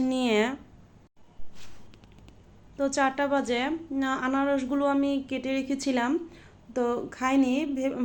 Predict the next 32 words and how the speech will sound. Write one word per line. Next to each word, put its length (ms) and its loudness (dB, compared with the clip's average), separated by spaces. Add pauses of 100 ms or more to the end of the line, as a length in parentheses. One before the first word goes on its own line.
ভেবেছিলাম 520 0
বিকেলবেলা 520 0
খাবো, 340 -4
কারণ 340 0 (340)
তখন 340 0 (300)
দুপুরে 280 0
ভাত 300 0
খাওয়ার 340 4 (100)
পর 180 0
আর 160 2 (500)
কিছু 260 -2
খেতে 280 0
ইচ্ছে 220 -2
করে 220 0
না। 160 2 (880)
তো 120 2 (280)
আমি 260 2 (260)
আনারস 460 2
মেখে 340 0
নিইনি, 340 4 (100)
কারণ 320 0
কি, 140 -6
আনারসটা 420 -2
মেখে 460 0
যদি 280 -2
নিতাম, 360 0 (420)
আমি 200 -2
যেহেতু 240 -2
আগে 260 0 (160)
আনারসটা 380 -4
কেটে 240 -6
রেখেছি, 380 -4